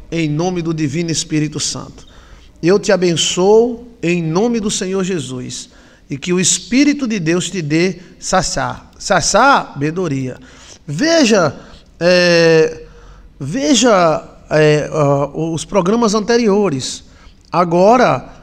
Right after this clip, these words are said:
é a campanha da sabedoria parte cinco, mas tem a um, a dois e a três e a quatro. E são tremendos. Gente, quer sabedoria?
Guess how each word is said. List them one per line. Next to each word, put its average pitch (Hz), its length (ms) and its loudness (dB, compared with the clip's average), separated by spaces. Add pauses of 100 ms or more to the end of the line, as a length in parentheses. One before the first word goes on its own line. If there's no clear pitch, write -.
(160)
é 147 80 -2
a 151 60 0
campanha 160 320 -4
da 160 60 -2
sabedoria 156 460 -2
parte 202 400 -10
cinco, - 800 -4 (320)
mas 156 220 -4
tem 190 140 -4
a 170 100 0
um, 190 400 -2
a 151 100 -4
dois 165 380 -2
e 214 60 -2
a 185 60 -2
três 143 680 -4
e 160 100 -6
a 160 60 -8
quatro. 135 520 -10 (480)
E 170 80 -8
são 220 220 -2
tremendos. 175 800 0
Gente, 269 260 2
quer 302 160 0
sabedoria? 196 800 2